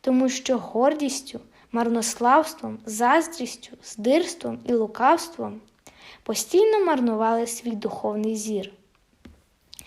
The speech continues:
Те ж стається і з нами, коли ми постійно напружуємо свій духовний зір, щоб побачити гріхи чи вади інших людей. Тоді наше око слабне від напруги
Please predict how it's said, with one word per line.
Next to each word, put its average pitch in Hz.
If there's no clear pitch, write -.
Те -
ж 440
стається 311
і 339
з 320
нами, 247
коли 262
ми 240
постійно 311
напружуємо 349
свій 240
духовний 240
зір, 247
щоб -
побачити 269
гріхи 240
чи 277
вади 269
інших 330
людей. 214
Тоді 233
наше 294
око 302
слабне 226
від 226
напруги 226